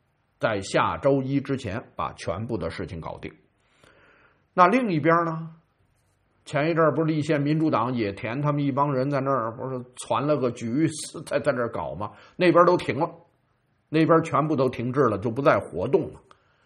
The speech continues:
原来这不是他们也挺忙，三家的干事长还忙着开会，还在那儿，啊，组局。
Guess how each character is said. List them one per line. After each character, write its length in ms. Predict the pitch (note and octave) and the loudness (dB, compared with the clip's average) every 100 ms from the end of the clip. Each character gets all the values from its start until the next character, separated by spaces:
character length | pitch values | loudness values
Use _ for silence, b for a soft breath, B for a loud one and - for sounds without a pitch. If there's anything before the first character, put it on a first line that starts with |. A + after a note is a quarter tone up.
| b b b | b b b
原 140 | C#3 D#3 | 0 2
来 120 | D#3 | 2
这 100 | D3 | 0
不 120 | C#3+ | -4
是 60 | D3 | -2
他 160 | C3+ | 0
们 100 | D#3 | 2
也 80 | C#3 | 0
挺 240 | - A#2+ G#2+ | -2 -4 2
忙， 300 | A2 C#3+ D3 | 4 4 2
三 240 | D3+ C#3+ | 0 4
家 100 | D3 D3+ | 6 8
的 100 | D3 | 6
干 240 | D3 B2+ | 4 0
事 140 | A#2+ | -2
长 260 | G#2+ E2+ G2 | -4 -4 -4
还 140 | A#2+ | -4
忙 260 | A#2+ A2 C3 | -2 -2 -2
着 80 | C3 | -4
开 240 | - C3 | -2 -2
会， 360 | C3+ D3 A#2 G2+ | 0 2 2 0
还 180 | G#2 A#2 | -4 -4
在 140 | A#2+ | -2
那 80 | A#2 | -2
儿， 180 | A2 - B B B | -4 -8 B B B
啊， 380 | F2+ F2+ F2+ G2 | -6 -4 -4 -6
组 220 | - F2+ E2+ | -8 -10 -10
局。 380 | F2 A2+ D#3+ | -6 -2 -2